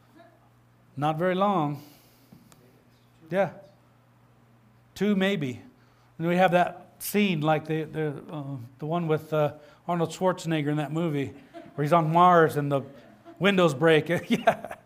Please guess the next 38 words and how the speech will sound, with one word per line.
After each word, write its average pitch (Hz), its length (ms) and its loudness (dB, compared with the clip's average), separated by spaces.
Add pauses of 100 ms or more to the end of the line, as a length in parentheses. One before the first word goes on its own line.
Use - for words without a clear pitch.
(420)
that - 160 -4
crazy 190 320 2
scene. 175 520 -6 (160)
It'd 151 80 -16
be 196 120 0
like 185 220 4
that. 196 420 -2 (520)
Within 156 240 -2
two 196 160 -2
minutes, 196 300 0
we'd 165 160 -4
be 175 100 -2
<laughs> 135 120 -6
like 220 160 0
that 202 180 2
with 160 140 0
our 160 100 4
eyes 185 220 4
bugging 160 340 4
out 156 140 0
and - 80 -10
all 175 140 -2
that 165 280 -2
fun 185 160 -4
stuff, 139 260 -14 (540)
right? 180 260 2 (720)
We 190 100 2
can't 240 240 4
even 247 140 6
take 240 180 4
a 233 80 4
breath 247 300 4
without 208 320 4
God 208 240 4
giving 254 240 2
it 160 140 -4
to 143 160 -2
us. 120 340 -8